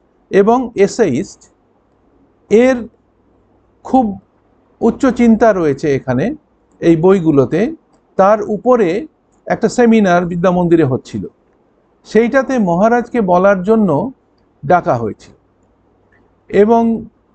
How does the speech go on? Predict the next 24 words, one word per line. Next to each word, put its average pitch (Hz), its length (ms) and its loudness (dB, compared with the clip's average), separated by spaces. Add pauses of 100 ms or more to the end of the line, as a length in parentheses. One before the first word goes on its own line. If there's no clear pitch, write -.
(120)
মহারাজ 214 480 2
সেই 240 480 -2 (580)
প্রোগ্রামে 214 760 0 (160)
এমন 220 460 0
প্রস্তুতি 262 800 0
নিয়ে 226 320 4
এসেছিলেন 214 640 0
এই 202 200 2
বই 202 400 0
পড়ে, 185 460 0 (680)
যে 175 120 2
উনি 214 340 2
যখন 247 560 0
ওনার, 226 400 2 (640)
আহ, 151 400 2 (200)
লেকচার 214 460 0
প্রেজেন্ট 185 480 0
করেছেন, 156 580 -2 (880)
সব 196 280 0
অনুষ্ঠান 220 460 -2
শেষ 226 360 -2
হয়ে 233 180 2
গেছে, 143 440 -4 (1000)
মহারাজ 202 600 0